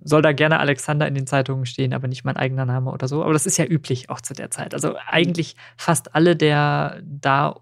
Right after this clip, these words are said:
umgehenden Magier hatten zumindest irgendwie noch einen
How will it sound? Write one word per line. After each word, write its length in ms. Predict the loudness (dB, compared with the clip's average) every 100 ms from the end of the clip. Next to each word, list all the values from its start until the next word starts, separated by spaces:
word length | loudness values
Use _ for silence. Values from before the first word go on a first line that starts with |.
| _
umgehenden 840 | -6 -2 -2 0 0 0 -2 -6 -6
Magier 560 | 0 2 0 0 -2
hatten 240 | -2 -8 -8
zumindest 480 | -2 0 2 0 -2
irgendwie 320 | -2 -2 -4
noch 140 | -4
einen 320 | -2 0 -2